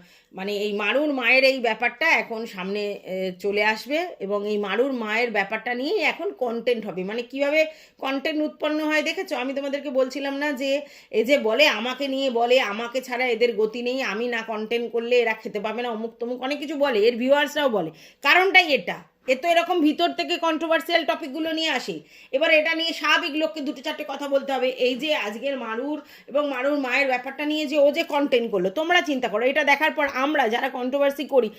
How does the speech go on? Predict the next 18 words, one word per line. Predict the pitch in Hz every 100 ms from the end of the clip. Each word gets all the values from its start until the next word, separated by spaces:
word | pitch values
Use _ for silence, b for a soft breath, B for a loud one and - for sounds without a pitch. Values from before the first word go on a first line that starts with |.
| B B
তারা | 294 302
তো | 339
এই | 311
কন্টেন্টে | 330 339 311 349
কাজ | 339 339
করবেই, | - 381 311 262 185
কারণ | 180 294 320 -
এই | 330
ব্যাপারটা | 339 339 339
তারা | 339 339 349
কাজ | 349 349
করছিল। | 370 415 - 277 175 - B B
তো | 320 -
ও | 294 330
একটা | 359 339 - 370
কথা | 320 349
বলবে, | 330 330 311
সেটার | 320 285 330